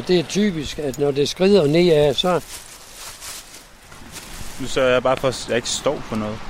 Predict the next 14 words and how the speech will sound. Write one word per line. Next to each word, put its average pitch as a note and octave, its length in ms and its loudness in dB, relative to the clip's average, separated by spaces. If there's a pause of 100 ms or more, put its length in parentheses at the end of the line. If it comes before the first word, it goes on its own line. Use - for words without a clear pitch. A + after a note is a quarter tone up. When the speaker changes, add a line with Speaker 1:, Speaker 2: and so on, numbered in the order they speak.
(720)
Speaker 1:
Ja. D3+ 160 -4 (1800)
Dem E3 160 2
lægger D#3+ 280 4
vi C3+ 160 0
sammen D3+ 280 0
Speaker 2:
Det C#3 100 2
der C#3 60 2
Speaker 1:
med. A#2 80 2
Speaker 2:
ligner C#3 240 2
jo A#2+ 280 0 (140)
til - 120 -6
en A2+ 60 -2
forveksling A#2+ 600 -2
spareribs, - 760 -2